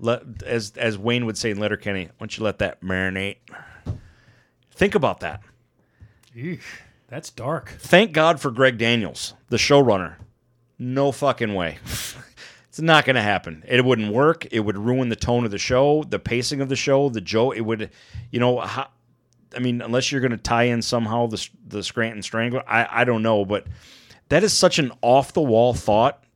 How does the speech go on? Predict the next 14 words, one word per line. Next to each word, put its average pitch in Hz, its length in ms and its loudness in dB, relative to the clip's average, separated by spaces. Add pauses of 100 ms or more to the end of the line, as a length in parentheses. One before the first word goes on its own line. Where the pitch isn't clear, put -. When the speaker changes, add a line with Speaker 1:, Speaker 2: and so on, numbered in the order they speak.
(220)
Speaker 1:
or 127 180 2
even 139 400 -2
to 113 180 -2
attempt 180 420 -2
that. - 220 0
In 131 100 -6
season 240 320 -2
four, 143 320 2
that 120 160 2
show 139 200 2 (120)
already 117 240 0
had 104 160 0
its - 120 -10
footing. 135 380 -2